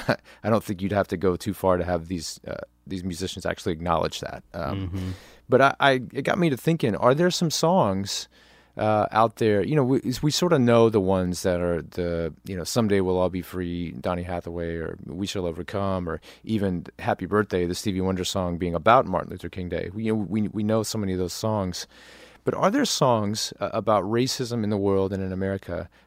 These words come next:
Speaker 1: that are a little more under the radar,
Speaker 2: Hmm.
Speaker 1: that, uh, that we're familiar with, that, that might be worth our listeners, uh, checking out today?
Speaker 2: The racial justice deep cuts.
Speaker 1: There you go.
Speaker 2: <laughs>
Speaker 1: Um, and so while I give you just a moment to think about this, I love to spring these things on you.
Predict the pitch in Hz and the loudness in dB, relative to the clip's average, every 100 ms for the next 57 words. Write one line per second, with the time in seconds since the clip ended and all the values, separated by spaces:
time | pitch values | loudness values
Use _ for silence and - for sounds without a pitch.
0 | - 110 113 120 143 175 160 151 147 - | -2 4 6 6 6 6 6 6 4 2
1 | - 151 147 123 123 113 - - _ _ | 2 2 4 4 2 2 -2 -14 _ _
2 | _ - - 95 92 - 98 90 80 98 | _ -4 0 2 2 0 0 0 0 2
3 | 104 120 110 107 95 87 - - 90 85 | 0 0 0 0 0 -2 -4 -4 -4 -2
4 | 95 92 98 95 95 92 95 95 101 104 | -2 0 -2 -2 -2 -2 -4 -4 -4 -6
5 | 90 - - - - 113 107 135 156 - | -8 -12 -12 -10 -6 -4 0 0 0 -2
6 | - - _ - 101 101 113 - 110 - | -10 -12 _ -8 -4 -2 -2 -2 -2 0
7 | 117 - 131 - 101 92 92 76 - - | -2 -2 -6 -4 -6 -6 -8 -8 -10 -12
8 | - 117 110 98 - - - 110 - - | 2 4 4 2 -2 -6 -6 -4 -2 2
9 | 107 107 107 95 92 - 113 107 - 110 | 4 6 6 2 -2 -6 -2 0 4 6
10 | 98 92 - 101 113 117 107 104 101 98 | 8 6 2 4 8 8 6 4 2 0
11 | 95 101 107 95 95 92 - 98 104 90 | -2 -2 0 2 2 0 -2 -4 -4 -4
12 | 82 85 85 113 127 113 92 - 95 82 | -6 -8 -2 4 4 4 0 -4 -4 -4
13 | - 87 85 87 90 | -6 -8 -8 -8 -8